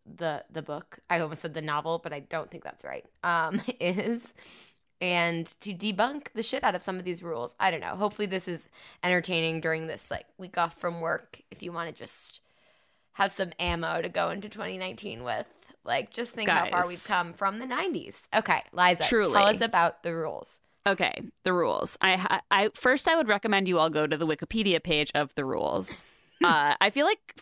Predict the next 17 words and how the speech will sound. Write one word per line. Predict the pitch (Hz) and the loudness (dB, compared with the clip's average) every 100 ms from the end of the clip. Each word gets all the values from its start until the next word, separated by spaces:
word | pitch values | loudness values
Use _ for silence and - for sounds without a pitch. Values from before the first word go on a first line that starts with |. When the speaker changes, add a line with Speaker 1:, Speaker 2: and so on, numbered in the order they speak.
| - | -2
Speaker 2:
Kimmy, | 190 175 | 0 2
we | 175 | 2
need | 202 220 | 2 0
to | 330 | 0
Photoshop | 165 147 135 - 143 - | 0 2 2 2 0 0
this | 143 - - - | -2 2 2 0
cover | - 139 131 151 156 208 - _ _ _ _ _ - - | -2 -2 2 2 4 2 -4 _ _ _ _ _ -12 -2
to | 202 | 0
make | 165 151 | 2 2
it, | 156 135 | 2 2
like, | 139 139 - | 0 0 0
twenty | - 151 143 | -2 0 4
nineteen. | 139 - 135 123 175 196 | 2 2 0 0 0 0
Speaker 1:
Oh, | 285 262 208 | 2 4 4
Speaker 2:
So, | 226 214 | 4 4
Speaker 1:
fuck | 196 | 2
Speaker 2:
okay. | 170 117 | 2 0